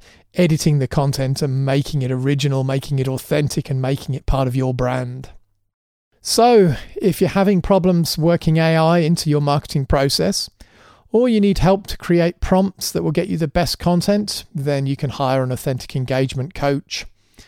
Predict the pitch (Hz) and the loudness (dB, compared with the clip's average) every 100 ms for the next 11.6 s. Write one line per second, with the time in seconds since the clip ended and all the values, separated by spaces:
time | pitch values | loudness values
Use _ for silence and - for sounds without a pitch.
0 | _ _ _ - - 151 - 151 151 - | _ _ _ -4 -2 -2 0 0 0 -2
1 | 135 139 139 143 139 135 131 139 - 170 | -2 2 2 2 2 0 0 -2 -2 0
2 | 196 208 196 156 - 247 196 175 180 175 | 2 2 0 -4 -4 0 2 2 2 0
3 | - 165 143 - 156 139 127 147 151 165 | -2 -6 -4 -2 0 0 0 0 0 0
4 | 151 - 151 139 139 127 - 143 - 139 | -2 0 -2 -2 -4 -4 -4 -6 -6 -4
5 | 139 - 123 117 - 196 208 180 175 160 | -4 -4 -6 -6 -2 0 2 2 2 2
6 | 165 - - 170 160 151 _ _ _ 139 | 2 -2 -2 0 0 -2 _ _ _ -6
7 | 131 - 151 139 139 131 143 143 139 156 | -6 -2 0 2 2 0 0 0 2 2
8 | 143 139 139 131 123 - 123 131 131 120 | 2 2 0 0 -4 -4 0 2 0 0
9 | 127 123 117 - - - _ _ _ - | -4 -4 -6 -6 -10 -12 _ _ _ -8
10 | - 220 208 202 - 196 175 170 175 160 | 0 0 2 0 2 2 2 0 0 -2
11 | 160 - 160 156 147 | -2 -2 0 0 -2